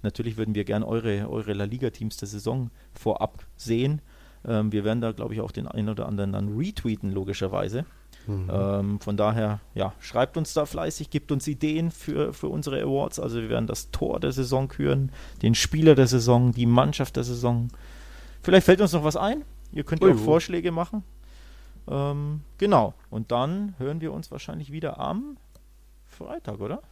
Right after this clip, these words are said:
Speaker 2: Ja, sowas, Donnerstag. Mal gucken, das müssen wir nochmal genauer schauen.
Speaker 1: Genau, Freitag,
Speaker 2: Von
Speaker 1: Samstag, irgendwie sowas.
Speaker 2: Zeit her. Ja. Wir nehmen auch gerne Lob an und lesen mal wieder Komplimente vor. Also
Speaker 1: Ach so.
Speaker 2: falls ihr fandet, dass Tiki-Taka, dass wir das ganz gut gemacht haben und dass Tiki-Taka unbedingt auch es weitergeben soll,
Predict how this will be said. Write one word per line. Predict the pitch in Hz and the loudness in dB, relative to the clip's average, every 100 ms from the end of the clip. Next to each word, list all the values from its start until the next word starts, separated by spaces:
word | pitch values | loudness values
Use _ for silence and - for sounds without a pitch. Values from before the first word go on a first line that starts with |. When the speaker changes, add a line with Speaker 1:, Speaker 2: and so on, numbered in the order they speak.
| - - - - | -20 -20 -20 -18
Speaker 2:
Ja, | 92 82 92 | -16 -8 -8
sowas, | 90 87 92 - | -8 -10 -10 -10
Donnerstag. | - 98 92 95 - | -10 -10 -8 -10 -2
Mal | 131 | -2
gucken, | - 107 95 | -2 -6 -6
das | 90 - | -6 -10
müssen | 98 | -6
wir | 95 | -6
nochmal | 90 85 - | -6 -6 -8
genauer | 87 82 | -10 -8
schauen. | - - | -10 -4
Speaker 1:
Genau, | 123 98 95 | -2 -2 -8
Freitag, | - 117 117 | -2 0 0
Speaker 2:
Von | - 110 | 0 0
Speaker 1:
Samstag, | 104 107 | 0 -2
irgendwie | 101 98 | -4 -8
sowas. | 107 123 | -4 -4
Speaker 2:
Zeit | - - - | -4 -14 -18
her. | - - - - - - | -20 -20 -20 -20 -20 -16
Ja. | - - - - - - - - | -16 -16 -20 -20 -20 -20 -20 -4
Wir | 135 | 8
nehmen | 175 226 | 8 8
auch | - | 4
gerne | 185 165 | 4 4
Lob | 135 185 | 2 0
an | 120 120 | 0 0
und | 110 110 - | -2 -6 -8
lesen | 110 117 104 | -8 -6 -8
mal | 95 | -10
wieder | 104 | -12
Komplimente | - 98 - 95 104 104 | -12 -14 -10 -10 -10 -12
vor. | - 95 | -14 -8
Also | 95 147 | 0 0
Speaker 1:
Ach | |
so. | - | 4
Speaker 2:
falls | 139 - | 2 2
ihr | 123 | -6
fandet, | - 143 139 123 | 0 0 0 -2
dass | 123 - | -6 -6
Tiki-Taka, | - 120 110 123 123 110 - - - | -12 -12 -10 -8 -6 -8 -10 -20 -20
dass | - 113 | -12 -8
wir | 113 | -6
das | 104 - | -6 -6
ganz | 104 - | -8 -6
gut | 131 123 | -8 -6
gemacht | 113 110 - | -4 -4 -4
haben | 113 | -4
und | 104 | -4
dass | 101 | -6
Tiki-Taka | - 110 110 110 - | -8 -10 -10 -10 -8
unbedingt | - 120 104 107 98 | -6 -6 -6 -6 -6
auch | 95 - | -6 -8
es | 90 - | -12 -6
weitergeben | 98 107 101 92 95 | -6 -4 -8 -8 -10
soll, | 90 90 | -8 -8